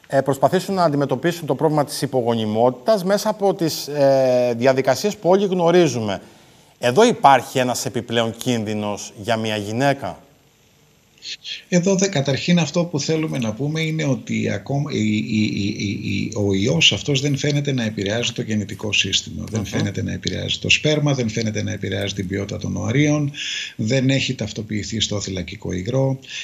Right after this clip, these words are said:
Speaker 2: ε, δεν φαίνεται να επηρεάζει την γονιμοποιητική ικανότητα. Άρα, λοιπόν, και οι πιθανότητες ενός ζευγαριού, αν ξεκινήσουμε με το μήπως δεν αξίζει τον κόπο να το κάνουμε γιατί ενδεχομένως οι πιθανότητες είναι μικρές, όχι, δεν φαίνεται να επηρεάζει.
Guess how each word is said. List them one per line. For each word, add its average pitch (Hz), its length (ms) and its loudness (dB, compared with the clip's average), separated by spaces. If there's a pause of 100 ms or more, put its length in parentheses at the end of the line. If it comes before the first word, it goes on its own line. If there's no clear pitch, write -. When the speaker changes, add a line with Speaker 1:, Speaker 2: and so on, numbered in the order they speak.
(120)
Speaker 2:
ε, 123 260 -2
δεν 143 360 0
φαίνεται 156 380 -4
να 143 100 -2
επηρεάζει 127 500 -4
την 131 200 -8
γονιμοποιητική 107 680 -4
ικανότητα. 95 720 -6
Άρα, 95 140 -4
λοιπόν, 95 420 -6
και 104 120 -4
οι 98 100 -2
πιθανότητες 101 720 -2
ενός 101 200 -2
ζευγαριού, 95 500 0
αν 98 120 -2
ξεκινήσουμε 104 720 0
με 95 160 -2
το 95 140 -2
μήπως 110 580 0
δεν 110 160 0
αξίζει 110 320 2
τον 107 120 -2
κόπο 113 260 -2
να 113 100 -4
το 110 120 -6
κάνουμε 110 360 0
γιατί 107 280 -4
ενδεχομένως 110 600 0
οι 117 60 -4
πιθανότητες 117 460 0
είναι 127 100 0
μικρές, 139 440 0
όχι, 135 500 -4 (240)
δεν 135 200 0
φαίνεται 101 340 -2
να 92 100 -6
επηρεάζει. 92 540 -4